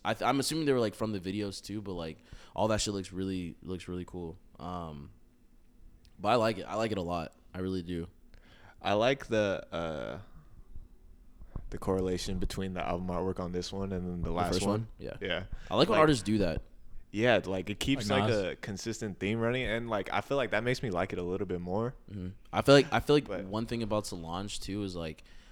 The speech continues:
Speaker 1: I feel like her stuff is really, really, I mean, not saying that other artists aren't, but I feel like I can, I feel like you could tell that her stuff is, like, really, really well thought out, you know? Like,
Speaker 3: Oh,
Speaker 1: it's not like,
Speaker 3: definitely.
Speaker 1: it's not just, like, an album that comes out. It's, like, a whole fucking, like,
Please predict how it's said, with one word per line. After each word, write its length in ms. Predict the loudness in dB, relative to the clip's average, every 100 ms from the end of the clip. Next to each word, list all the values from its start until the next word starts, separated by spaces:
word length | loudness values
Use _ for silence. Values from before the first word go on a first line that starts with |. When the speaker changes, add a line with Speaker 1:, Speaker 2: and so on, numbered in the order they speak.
| -8
Speaker 1:
I 80 | -6
feel 140 | 0 0
like 140 | 0
her 140 | 0
stuff 260 | -2 -2 -2
is 140 | 0 2
really, 560 | 4 4 4 2 0
really, 480 | -2 0 2 2 2
I 40 | 4
mean, 160 | 6
not 160 | 6 6
saying 200 | 6 4
that 120 | 2
other 220 | 2 4 4
artists 420 | 4 2 0 -4
aren't, 400 | 0 0 0 0
but 240 | 0 0 -4 -10 -4
I 80 | 2
feel 120 | 4
like 200 | 4 2 -2
I 120 | 0 2
can, 200 | 0 -2 0
I 60 |
feel 100 | 4
like 80 | 6
you 80 | 6
could 180 | 2 0
tell 280 | 0 2 2
that 100 | 2
her 120 | 0
stuff 200 | 0 -2
is, 80 | -2
like, 120 | -4
really, 460 | -4 0 2 2 0
really 240 | -2 -2
well 260 | -2 -2 -4
thought 240 | -2 -2
out, 200 | -2 -4
you 100 | -6
know? 180 | -6 -2
Like, 120 | 4
Speaker 3:
Oh, 120 | 6
Speaker 1:
it's 40 | 8
not 60 |
like, 100 | 8 8
Speaker 3:
definitely. 280 | 6 4 0 -2
Speaker 1:
it's 140 | -2
not 140 | 0 2
just, 120 | 2
like, 120 | 2
an 80 | 2
album 320 | 4 4 2
that 100 | 0
comes 300 | -2 -4 -2
out. 240 | 0 0 0
It's, 140 | 0
like, 180 | 0 0
a 100 | -2
whole 640 | -4 -6 0 6 8 8 6
fucking, 480 | 0 -4 -4 -8 -8
like, 240 | -8 -10